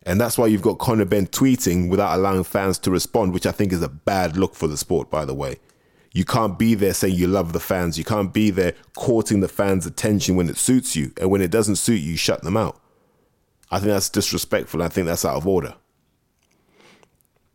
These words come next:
And I'm hoping you guys as boxing fans will address that and will discipline that accordingly, because you shouldn't be able to do that. You know, Conor Benn tried to,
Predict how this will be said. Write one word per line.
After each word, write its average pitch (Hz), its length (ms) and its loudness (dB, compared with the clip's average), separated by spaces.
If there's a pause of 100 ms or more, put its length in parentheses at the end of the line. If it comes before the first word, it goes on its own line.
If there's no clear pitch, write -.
(220)
And 101 80 0
I'm 95 80 0
hoping 120 320 2
you 120 160 6
guys 117 280 2
as 95 120 0
boxing 127 400 0
fans 87 420 -2 (540)
will 104 260 2
address 98 460 0
that 90 240 -2
and 95 160 2
will 90 60 2
discipline 90 580 -2
that 87 120 0
accordingly, 87 520 0
because 104 280 0
you 113 80 4
shouldn't 113 300 0
be 113 80 2
able 101 220 2
to - 100 -6
do 90 240 2
that. - 180 -12 (2000)
You 85 80 -2
know, 85 100 -2 (640)
Conor 123 240 2
Benn 110 240 2
tried 110 300 0
to, 101 340 4